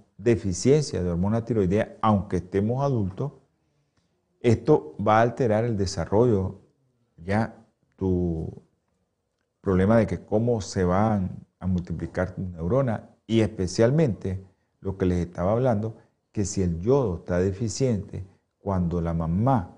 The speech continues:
tiene ahí un producto de la concepción que se está formando, ya saben que vamos a tener problemas de hipotiroidismo y si no lo diagnosticamos pronto, antes del mes, pues nosotros vamos a tener deficiencia de ese,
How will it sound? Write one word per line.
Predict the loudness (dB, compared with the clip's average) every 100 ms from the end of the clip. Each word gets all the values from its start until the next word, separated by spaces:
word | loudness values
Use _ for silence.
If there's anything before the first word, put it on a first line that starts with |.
| _ _ _ _
tiene | -4 0 2 2
ahí | 2 2
un | 0
producto | 2 2 2 -2 -4
de | -2
la | -4
concepción | -6 -6 -8 -4 -4 -4
que | -8
se | -10
está | -8 -6
formando, | -4 -2 0 -2 -4 -10 _ _ _
ya | -8 -6
saben | -2 -2 -2
que | 0
vamos | -2 0 -2
a | -4
tener | -4 -6
problemas | -2 0 0 0 -2 2
de | 4 4 4 2 -4 _ _ _ _
hipotiroidismo | -4 0 0 2 2 2 2 0 0 -4 -4
y | 0 0 0
si | -2
no | 0 2
lo | 4
diagnosticamos | 4 2 -2 -6 -2 -2 0 -4 -2
pronto, | 0 0 -2 -4 -8 -8 -10
antes | -4 -2 -2 0
del | 2 2
mes, | 0 -2 -4 -16 _ _ -4
pues | -2
nosotros | -2 -2 -2 0 0
vamos | 0 -2 -2
a | -2
tener | -2 0 0 -2 -8 _ _ _ _
deficiencia | 0 4 4 2 -2 2 2 2 2 2
de | 2
ese, | 0 0 0 0 -4